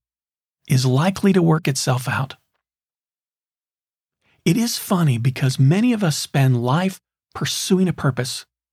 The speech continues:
believing if we find the right purpose, we will also find our spark. It is interesting and life-changing to discover that purpose doesn't give spark. But learn to find,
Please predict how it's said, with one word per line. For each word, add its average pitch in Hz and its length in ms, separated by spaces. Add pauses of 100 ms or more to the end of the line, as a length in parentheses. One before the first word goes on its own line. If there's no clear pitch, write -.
(300)
believing 262 460
if 208 160
we 185 100
find 233 400
the 147 80
right 156 440
purpose, - 520 (760)
we 147 140
will 143 160
also 139 260
find 123 300
our 120 80
spark. 123 520 (520)
It 151 120
is 180 160
interesting 120 640 (220)
and 131 200
life-changing 143 720
to 120 60
discover 123 480
that 131 180
purpose - 600 (420)
doesn't 147 400
give 175 220
spark. - 480 (1300)
But 135 240
learn 220 380
to 202 100
find, 117 640